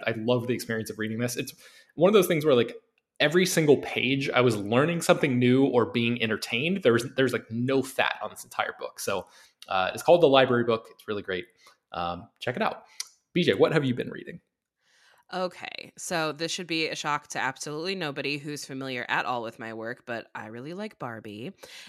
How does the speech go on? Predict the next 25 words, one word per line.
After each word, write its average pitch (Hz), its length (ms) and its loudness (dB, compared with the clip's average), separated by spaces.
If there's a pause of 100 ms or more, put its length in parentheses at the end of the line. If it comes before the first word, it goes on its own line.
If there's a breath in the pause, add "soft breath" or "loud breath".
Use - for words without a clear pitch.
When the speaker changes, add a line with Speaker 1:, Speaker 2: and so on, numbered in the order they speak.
(140)
Speaker 2:
<laughs> 185 320 0
And 160 460 -2
I 156 320 0
read 139 500 -4
an 135 240 -10
essay 127 480 -8
by 120 500 -12
Lindsay 135 220 -12
Romain 127 440 -8 (300 soft breath)
called 127 300 -12
I 123 80 -4
Used 156 240 -4
to 185 80 -8
Float, 147 380 -6
Now 131 160 -2
I 135 100 -2
Just 143 180 -8
Fall 143 220 -4
Down 120 460 -4
over 127 260 -6
on 120 180 -4
Bright 120 300 -6
Wall 151 220 -4
Dark 135 300 -6
Room 117 280 -12